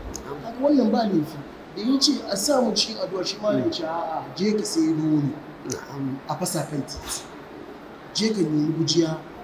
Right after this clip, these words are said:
Speaker 2: da wasu kusosi da wasu
Speaker 1: Mm.
Speaker 2: allurai, wani jan kyalle,
Speaker 1: Da
Speaker 2: farin
Speaker 1: maiwa da
Speaker 2: allurai,
Speaker 1: masara.
Speaker 2: da maiwa da
Speaker 1: Mm,
Speaker 2: masara.
Speaker 1: na'am.
Speaker 2: Wallahi wani lokacin wani kazan da za a ba almajiri ya baka tausayi, gula-gula kaga yana haka.
Speaker 1: <laughs>
Speaker 2: Za a dauki a ba wani shi zai ci.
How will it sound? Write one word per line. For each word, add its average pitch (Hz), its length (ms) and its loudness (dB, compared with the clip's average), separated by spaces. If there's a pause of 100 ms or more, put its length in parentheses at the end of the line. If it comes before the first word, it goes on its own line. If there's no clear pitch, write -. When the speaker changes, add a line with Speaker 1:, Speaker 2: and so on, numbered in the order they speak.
(100)
Speaker 2:
da 117 320 -8
wasu 170 220 2 (480)
kusosi 185 560 0
da 156 60 2
wasu 156 220 6
Speaker 1:
Mm. 139 60 4
Speaker 2:
allurai, 139 420 4 (400)
wani 190 180 4
jan 180 460 4
kyalle, - 400 0
Speaker 1:
Da 151 140 -6
Speaker 2:
farin 131 80 6
Speaker 1:
maiwa 147 380 12
da 143 80 12
Speaker 2:
allurai, 131 60 12
Speaker 1:
masara. 131 380 12
Speaker 2:
da 127 80 8
maiwa 185 360 4
da 135 60 4
Speaker 1:
Mm, 127 60 2
Speaker 2:
masara. 123 280 6
Speaker 1:
na'am. - 80 -6 (280)
Speaker 2:
Wallahi 196 300 8
wani 202 220 6
lokacin 185 520 4
wani 208 160 2 (360)
kazan 175 360 4
da 170 80 2
za 175 160 8
a 151 60 6
ba 160 120 6
almajiri 156 440 0
ya 180 80 4
baka 147 260 0
tausayi, 143 300 -6
gula-gula 196 400 8
kaga 170 180 0
yana 202 160 0
haka. 165 260 -4 (420)
Speaker 1:
<laughs> - 440 -14
Speaker 2:
Za 214 200 4
a 180 40 6
dauki 156 220 2
a 226 100 4
ba 180 140 10
wani 208 360 4
shi 214 260 0
zai 269 160 10
ci. 160 260 2